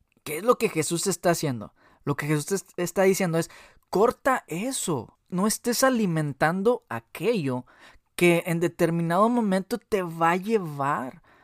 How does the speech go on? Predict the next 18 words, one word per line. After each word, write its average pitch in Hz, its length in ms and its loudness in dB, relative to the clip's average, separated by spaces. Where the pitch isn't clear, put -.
a 117 160 -2
hacer 113 260 -6
lo 107 160 -6
malo". 65 460 -14
Y 139 160 -4
el 165 100 -2
problema 180 480 2
no 233 300 -2
es 233 240 -2
en 196 180 -2
los 117 160 -6
miembros, 107 720 -12
el 139 120 -2
problema 160 560 2
es 190 140 -2
en 160 180 -6
nuestra 156 420 -4
mente 127 520 -6